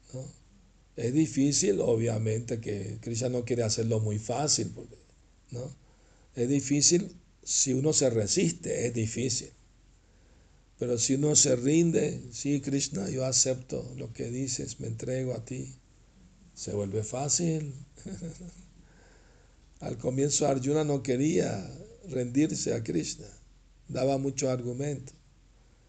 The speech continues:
Pero cuando Krishna lo convenció, aceptó, "Sí, mi señor, acepto seguir tu instrucción, voy a luchar en esta batalla porque tú me lo pides", ¿no? Eso es entrega amorosa, o sea,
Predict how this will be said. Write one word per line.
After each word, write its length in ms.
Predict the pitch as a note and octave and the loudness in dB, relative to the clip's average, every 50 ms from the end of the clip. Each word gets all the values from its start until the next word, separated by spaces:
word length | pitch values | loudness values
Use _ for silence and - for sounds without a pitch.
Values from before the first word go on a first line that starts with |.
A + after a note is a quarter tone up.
| _ _ - - - - - | _ _ -20 -20 -20 -12 -6
Pero 280 | C3 B2+ C3 B2+ B2 B2 | -2 2 2 2 2 2
cuando 360 | - C3 B2+ B2+ B2 B2 A#2+ | 0 0 0 0 0 -2 0
Krishna 380 | A#2 D3 D3+ D3 - E3+ D#3 D3 | 0 0 0 0 2 2 4 4
lo 160 | C#3 C3 - | 4 4 2
convenció, 800 | - B2 A#2+ A#2+ A#2 A2+ A#2 A#2 A2 - B2 B2+ C#3+ - - | 0 -4 -2 -2 -4 -4 -2 -2 -2 0 0 0 0 0 0
aceptó, 760 | - - - - - - - - - - - - - E3+ E3+ - | -2 -2 0 0 0 0 -2 -6 -12 -14 -12 -10 -8 -6 -4 -2
"Sí, 260 | - - D#3 E3 E3 | -2 -2 -2 -2 -4
mi 140 | E3 D#3 D3 | -4 -4 -4
señor, 480 | - - - C#3+ C3+ C3+ D3 E3 E3+ E3+ - - - _ - - - - - - - - _ - - - - | -4 -4 -4 -6 -6 -8 -8 -10 -10 -12 -14 -20 -20 _ -20 -20 -20 -20 -20 -20 -20 -20 _ -20 -20 -16 -10
acepto 920 | C#3 B2+ B2+ B2+ - - D3 D3+ E3 E3 - - E3 D#3 - - - - - - - - _ _ - - - | -6 -4 -2 0 2 2 2 2 0 0 2 2 4 4 4 2 -2 -6 -8 -14 -20 -20 _ _ -20 -20 -12
seguir 440 | - - - C3 B2+ B2+ C3+ C#3 C3+ | -6 -4 0 0 2 2 2 0 0
tu 100 | - - | -2 -4
instrucción, 760 | C#3 A2+ A#2 - B2+ A#2 A2+ - - C#3+ D3 D3 C3+ C3 B2 A#2+ | -4 -4 -6 -8 -8 -8 -6 -4 -2 0 0 0 -2 -4 -4 0
voy 260 | B2+ C3 C#3+ D#3 D3+ | 4 4 6 6 6
a 80 | D3 C3+ | 6 4
luchar 420 | C3 C3 A#2 - B2+ B2+ C3 C3 | 2 0 -2 -2 -4 -4 -4 -4
en 140 | B2+ B2 B2 | -4 -6 -6
esta 260 | B2+ - - - C3 | -8 -8 -6 -4 -4
batalla 480 | B2 A#2+ A#2+ A#2 - C#3 C#3+ - C#3+ - | -4 -4 -6 -6 -6 -6 -6 -6 -4 -6
porque 300 | B2 A#2+ A2+ - A#2 - | -6 -6 -6 -8 -12 -10
tú 260 | - - C#3+ C#3+ D3 | -6 -4 -2 -2 0
me 140 | D3 C#3 C3 | 0 -2 -2
lo 200 | B2 B2 A#2 - | -4 -6 -8 -10
pides", 600 | - F#3+ F#3 F3+ F3 D#3+ D3+ - - - - - - - - - - _ _ _ _ _ _ _ _ _ _ _ _ _ - | -12 -10 -10 -10 -10 -12 -14 -16 -18 -18 -20 -20 -20 -20 -20 -20 -20 _ _ _ _ _ _ _ _ _ _ _ _ _ -16
¿no? 100 | E3 B2 C3 D3+ - - - - - - - - - _ - - - - - - - - - - - - - | -16 -14 -14 -16 -18 -20 -20 -20 -20 -20 -20 -20 -20 _ -20 -20 -20 -20 -20 -20 -20 -20 -20 -20 -20 -16 -8
Eso 320 | D3 C3+ A#2+ A2+ B2 C3 C3 | -4 -4 -2 0 0 0 2
es 60 | C3 | 2
entrega 560 | C3 B2+ A#2 A2 A#2+ A#2 B2 B2+ C3 C3 C3 B2+ | 0 -2 -2 -2 0 2 2 2 2 2 0 0
amorosa, 580 | B2 A#2+ A#2+ C3 D3 F3 F#3 - - - C3 | -2 -4 -6 -6 -6 -6 -8 -8 -10 -12 -14
o 140 | C3+ - - | -16 -18 -18
sea, 300 | - - C3 B2+ B2 | -18 -18 -18 -18 -20